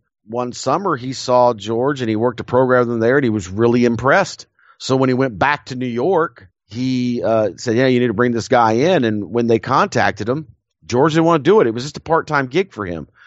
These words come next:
Bruno's the one that convinced George to move to New York and take up wrestling full-time. And then they did it again in New York, what they had done the summer before in Detroit, did monster numbers. So, you know, and, and, and my understanding,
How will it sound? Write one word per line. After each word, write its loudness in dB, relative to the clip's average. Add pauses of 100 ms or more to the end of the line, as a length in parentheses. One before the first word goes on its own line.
(120)
Bruno's 4
the 0
one 0
that -6
convinced -6
George -2
to -6
move -2
to -6
New 2
York 4 (220)
and 0
take 2
up 0
wrestling 0
full-time. 0 (340)
And 2
then 2
they 4
did 0
it -4
again 0
in 0
New -2
York, 2
what -8
they 0
had -2
done 2
the -4
summer -4
before -2
in -2
Detroit, 0 (240)
did 2
monster -2
numbers. -12 (240)
So, -2 (400)
you -2
know, 4
and, 2
and, 2
and -4 (200)
my 2
understanding, -2